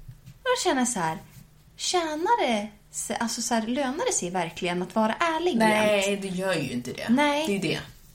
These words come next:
Speaker 1: Men när ska man veta när det är rätt tillfälle då?
Speaker 2: <laughs> Ja, det vet man inte. Alltså, det är det som är svårt.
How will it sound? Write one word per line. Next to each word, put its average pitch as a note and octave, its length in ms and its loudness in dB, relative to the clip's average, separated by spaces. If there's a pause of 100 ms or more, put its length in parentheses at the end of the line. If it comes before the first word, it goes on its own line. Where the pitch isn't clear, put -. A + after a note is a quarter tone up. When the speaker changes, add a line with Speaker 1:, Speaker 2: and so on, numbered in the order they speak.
(180)
Speaker 1:
Men C#4 180 2
när D4+ 140 0
ska D4 220 -4
man C#4 140 -2
veta C#4 340 -4
när B3+ 140 0
det C4 60 -2
är C#4 140 -2
rätt C#4+ 180 0
tillfälle F4 640 4
då? B4+ 60 6
Speaker 2:
<laughs> B4+ 160 6
Ja, E5+ 100 2 (160)
det - 100 -6
vet - 280 -2
man B3 180 -4
inte. G#3+ 560 0 (680)
Alltså, A#3+ 300 4
det A#3 100 2
är A#3+ 140 6
det B3 220 4
som F#3+ 200 -2
är F#3 60 -2
svårt. - 640 -4